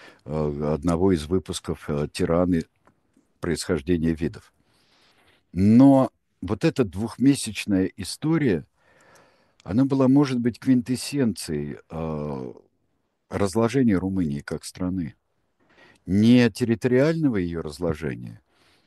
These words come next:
которое при нем-то как раз и не состоялось еще, а разложение как, э, э, окончательный переход, э,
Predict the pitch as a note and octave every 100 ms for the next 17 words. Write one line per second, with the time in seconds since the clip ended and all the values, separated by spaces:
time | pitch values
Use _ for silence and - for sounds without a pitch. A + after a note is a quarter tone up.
0 | - E2+ D#2+ E2 - G2 F#2+ D2 - F2+
1 | - E2 - G2 F2 D#2 - A#2 A#2 F#2
2 | A1 A1+ - C#2+ C#2+ - - A#1 - _
3 | _ _ _ _ _ _ _ _ - _
4 | _ _ G#2 G#2+ G2+ _ G#2+ G2+ G2 A2+
5 | G#2 D3+ D3+ C#3 B2+ - - A#2+ - -
6 | A2 G2+ - - G#2 - - - A#2+ -
7 | C3 G#2 D#2+ D2+ C2 _ _ _ F#2 F#2
8 | - A2 F#2 - _ _ _ _ - -
9 | _ _ D#2 D#2 D2+ D#2 D2+